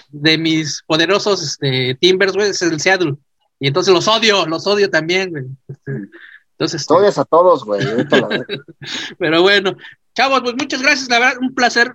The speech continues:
Speaker 1: este, estas pláticas futboleras, pamboleras, y eso, que ojalá que se repitan más seguido. Y pues se acabó la temporada y,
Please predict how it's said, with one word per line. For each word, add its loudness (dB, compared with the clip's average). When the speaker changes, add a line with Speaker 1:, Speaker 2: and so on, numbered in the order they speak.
Speaker 1:
este, 2
estas -8
pláticas 0
futboleras, 0
pamboleras, 0
y -6
eso, -12
que 0
ojalá 0
que -10
se -2
repitan -2
más -2
seguido. 0
Y 2
pues -2
se 0
acabó 2
la 2
temporada 2
y, -4